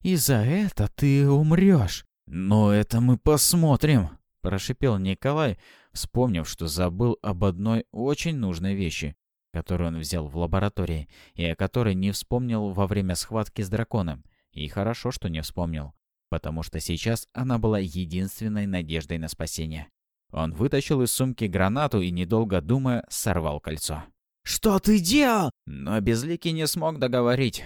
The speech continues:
Николай метнул гранату во врагов. Сам же он бросился на землю, закрыв голову руками. Земля затряслась от взрыва, и по спине Николая больно застучали земля и камни.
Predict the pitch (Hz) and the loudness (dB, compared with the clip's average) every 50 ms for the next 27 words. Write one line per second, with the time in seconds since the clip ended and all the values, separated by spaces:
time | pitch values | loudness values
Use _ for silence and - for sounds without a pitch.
0 | - - 90 80 76 - - 85 98 95 90 87 82 80 - 87 82 80 78 76 | -10 -10 -8 -8 -8 -8 -6 -6 -6 -6 -6 -6 -8 -8 -8 -8 -8 -8 -8 -6
1 | 80 87 90 87 87 82 80 - 82 80 87 82 85 98 101 101 92 90 73 76 | -4 -4 -2 -2 -2 -4 -4 -6 -6 -6 -6 -4 -2 -2 -2 -2 -2 -6 -6 -6
2 | - - _ _ _ _ _ _ _ - - - 143 139 117 98 92 90 85 85 | -10 -16 _ _ _ _ _ _ _ -12 -10 -6 -6 -4 -4 -4 -4 -4 -4 -2
3 | 80 98 101 98 - 98 90 - - 95 90 90 90 85 117 131 120 98 95 95 | 0 0 0 0 0 -2 -4 -4 -2 -2 -2 -2 -2 -2 -2 -2 -2 0 -2 -2
4 | 87 104 98 - 123 117 95 90 95 110 98 98 92 92 98 110 104 - 104 87 | -2 -2 -4 -2 -2 -4 -4 -2 0 0 0 0 0 -2 -2 -2 -2 -4 -4 -6
5 | 78 78 76 76 _ _ _ _ _ _ _ - 90 82 76 110 123 135 147 143 | -6 -6 -10 -12 _ _ _ _ _ _ _ -10 -6 -2 0 0 0 0 0 -2
6 | 139 113 98 104 98 - 101 104 104 - 143 135 127 113 - - - 110 - 87 | -2 0 0 -2 -2 0 -2 -2 -2 -2 -2 -2 -2 -2 -4 -6 -6 -6 -6 -6
7 | 76 80 87 127 151 160 143 92 80 73 - - - 80 71 - - 76 - - | -6 -2 -2 -2 -2 -2 -2 -4 -6 -8 -10 -12 -12 -12 -10 -8 -8 -10 -10 -8
8 | - 87 92 101 104 92 90 85 - - 101 113 113 104 92 82 76 90 120 113 | -8 -8 -6 -4 -4 -4 -6 -6 -6 -6 -6 -4 -4 -4 -4 -4 -2 -2 0 0
9 | 104 104 104 95 98 95 - - 104 95 - - 104 98 92 85 76 90 90 90 | 0 0 -2 -2 -4 -4 -4 -4 -6 -6 -4 -4 -2 -2 -2 -4 -4 -4 -4 -4
10 | 92 92 90 87 85 - 92 80 78 76 76 73 | -4 -4 -6 -8 -8 -8 -8 -8 -8 -10 -12 -16